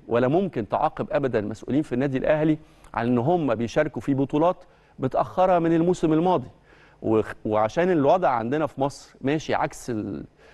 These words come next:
عكس الطبيعي أو عكس المتعارف عليه، اضطر الأهلي إنه يلعب تلات ماتشات الموسم ده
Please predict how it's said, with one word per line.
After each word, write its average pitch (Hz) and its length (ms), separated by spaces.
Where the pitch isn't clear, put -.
عكس - 220
الطبيعي 135 520
أو 107 100
عكس 135 280
المتعارف 123 560
عليه، 123 260
اضطر 190 340
الأهلي 147 440
إنه 127 120
يلعب 147 300
تلات 156 280
ماتشات 139 400
الموسم 127 480
ده 143 160